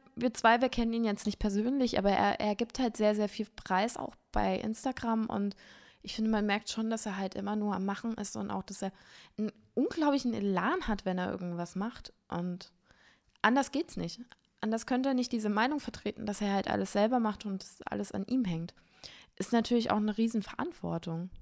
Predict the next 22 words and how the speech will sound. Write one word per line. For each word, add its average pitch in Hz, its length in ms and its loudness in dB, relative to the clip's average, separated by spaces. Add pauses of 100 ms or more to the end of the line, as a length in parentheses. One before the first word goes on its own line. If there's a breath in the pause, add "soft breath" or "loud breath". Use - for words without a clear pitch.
(1000 loud breath)
Also 196 140 0
er 202 160 2
hat 233 240 -2 (540)
auch 214 340 4
gesagt, 202 340 2
er 202 100 -2
hat 202 160 -2
sehr 196 140 0
viel 202 220 -2
Unterstützung 202 800 -4
von 180 440 -4
den 180 180 -4
Menschen, 226 440 2
die 240 220 2
um 226 300 0
ihn 220 220 2
herum 220 300 2
sind, 214 380 0
seine 180 180 -2
Freundin 208 440 2
zum 208 160 0
Beispiel, 214 420 0